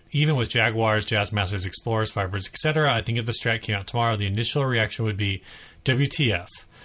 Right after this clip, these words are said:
The Strat wasn't popular until Jimi, either until Jimi Hendrix. If it came out tomorrow, it would be interesting to see if any popular musician would latch onto it. Uh, and then he says he's got another reimagining history story coming, which I,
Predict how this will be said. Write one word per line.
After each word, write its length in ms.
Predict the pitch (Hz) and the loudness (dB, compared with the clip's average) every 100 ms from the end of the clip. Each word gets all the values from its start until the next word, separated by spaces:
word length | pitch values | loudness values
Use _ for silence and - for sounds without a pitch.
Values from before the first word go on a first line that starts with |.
| - - - - 120 | -20 -20 -20 -10 -2
The 80 | |
Strat 400 | 120 - 147 147 | 2 2 4 4
wasn't 240 | 143 143 143 | 4 0 2
popular 380 | 139 151 165 170 | 2 2 2 2
until 280 | 135 143 | 2 0
Jimi, 400 | 113 117 113 104 - | 0 2 0 -2 -2
either 300 | 143 160 165 | 2 4 4
until 260 | 151 143 110 | 2 0 -2
Jimi 240 | 107 110 | 0 0
Hendrix. 480 | 110 165 165 160 - | 2 4 2 2 -4
If 80 | - | -4
it 60 | 107 | -4
came 160 | - 139 | 0 0
out 100 | 131 | 0
tomorrow, 260 | 135 131 | 0 2
it 40 | 117 | 2
would 100 | 101 | 0
be 120 | 113 | 0
interesting 380 | 117 123 - 120 | 2 0 0 -2
to 60 | |
see 220 | 101 113 110 | 0 0 0
if 280 | 117 110 - | -2 -8 -4
any 220 | 123 120 | -4 -2
popular 400 | - 117 131 107 | -4 -4 -2 0
musician 640 | 104 101 101 107 - 98 98 - - - - - - | 0 0 -2 -2 -2 -2 -4 -10 -20 -18 -20 -18 -4
would 180 | 110 104 | -2 2
latch 320 | 101 92 - | 2 0 0
onto 380 | 135 127 - 104 | 0 2 2 2
it. 180 | 92 - _ - - - - - - - - - | 0 -2 _ -20 -20 -20 -20 -20 -20 -20 -16 -4
Uh, 300 | 98 92 95 117 | 0 2 0 0
and 240 | 110 104 | 0 2
then 100 | 107 | 2
he 60 | 110 | 2
says 240 | - 127 | 0 0
he's 100 | 123 | 0
got 160 | 117 135 | 0 0
another 360 | 123 123 151 | 2 2 2
reimagining 760 | 131 113 113 107 110 110 110 104 | 2 2 2 2 2 0 0 0
history 580 | 120 - - 113 107 - | -2 -2 0 0 0 -4
story 380 | - - 113 110 | -6 -2 -2 -2
coming, 260 | - 127 101 | -2 -2 0
which 160 | 101 | 0
I, 100 | 107 | -2